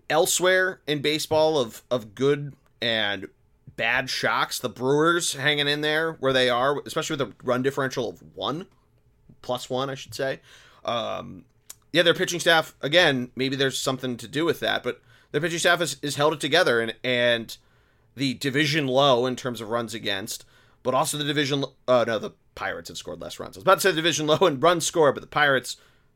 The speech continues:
very bad. That's not a shock. Same with the Arizona Diamondbacks. Pa-, uh, the Brewers, though, you know, good for them that they figured it out. Obviously, they've had a lot of problems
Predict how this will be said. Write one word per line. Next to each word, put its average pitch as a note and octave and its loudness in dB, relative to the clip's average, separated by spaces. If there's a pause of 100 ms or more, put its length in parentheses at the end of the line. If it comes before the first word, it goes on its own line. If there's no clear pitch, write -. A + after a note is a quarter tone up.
(160)
very G#3+ 10
bad. E3 4 (180)
That's C3 -2
not C3+ 0
a A2+ -6
shock. G2+ -6 (840)
Same B2+ -2
with B2 -4
the B2 0
Arizona A#2+ -2
Diamondbacks. F#2+ -6 (1400)
Pa-, - -4
uh, C3+ 8
the A2+ -4 (460)
Brewers, F#3 0
though, C3 4 (180)
you G#3+ -2
know, - -4
good B3 0
for B3+ 4
them G#3+ 6
that C3+ -2
they C#3+ 4
figured C#3+ -2
it C3+ 2
out. B2 4
Obviously, C#3+ -2
they've D#3 4
had C3+ 4
a A#2+ 2
lot A#2 2
of A2+ -6
problems G#2+ -6